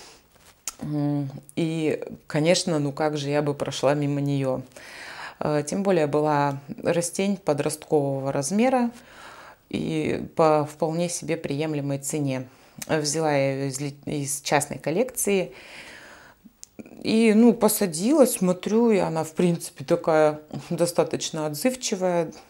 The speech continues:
Ну, хорошо вроде как пошла в рост, э, корневая пошла. Там были при поп-, при покупке ещё такие пятнышки немножко как грибковые, э, но в процессе роста, я смотрю, вот на тех,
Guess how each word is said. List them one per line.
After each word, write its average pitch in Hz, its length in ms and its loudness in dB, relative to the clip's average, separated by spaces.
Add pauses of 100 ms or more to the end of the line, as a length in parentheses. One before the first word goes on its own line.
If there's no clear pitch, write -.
(180)
Ну, 190 320 -2
хорошо 165 500 0
вроде 147 320 0
как - 220 -10
пошла 151 400 -2
в 139 100 -6
рост, 240 420 2 (640)
э, 147 400 0
корневая 185 640 0
пошла. 190 640 0 (360)
Там 185 220 2
были 175 520 2
при 185 100 -6
поп-, - 300 -4 (220)
при 196 240 4
покупке 208 580 -4
ещё 180 580 2
такие 170 260 -6
пятнышки 175 520 0
немножко 165 500 -6
как 143 240 2
грибковые, 185 920 4 (680)
э, 151 440 -2
но 180 640 2
в - 120 -14
процессе 196 540 -2
роста, 247 440 2
я 175 100 4
смотрю, 175 440 -2
вот 175 140 2
на 175 120 -2
тех, 180 200 2